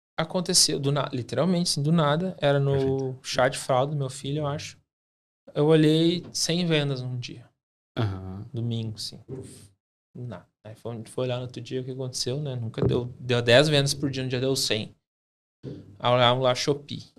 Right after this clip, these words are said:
Speaker 1: Tá, Shopee o quê? Evento na Shopee, né, Spike Day deles lá, seis do seis,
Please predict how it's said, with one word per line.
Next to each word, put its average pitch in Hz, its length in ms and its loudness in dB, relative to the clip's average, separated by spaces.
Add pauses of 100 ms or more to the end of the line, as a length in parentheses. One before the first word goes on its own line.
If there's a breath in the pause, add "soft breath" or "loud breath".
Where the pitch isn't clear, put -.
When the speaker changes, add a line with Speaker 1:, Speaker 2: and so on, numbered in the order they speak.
(120)
Speaker 1:
Tá, 120 200 -2
Shopee 139 420 -2
o 139 120 0
quê? 117 420 -10
Evento 123 500 -4
na 127 120 -12
Shopee, - 440 -12 (640)
né, 95 300 -10
Spike 113 440 -4
Day 117 220 0
deles 110 280 0
lá, 98 260 -4
seis 117 340 -4
do 110 60 -10
seis, 117 400 -6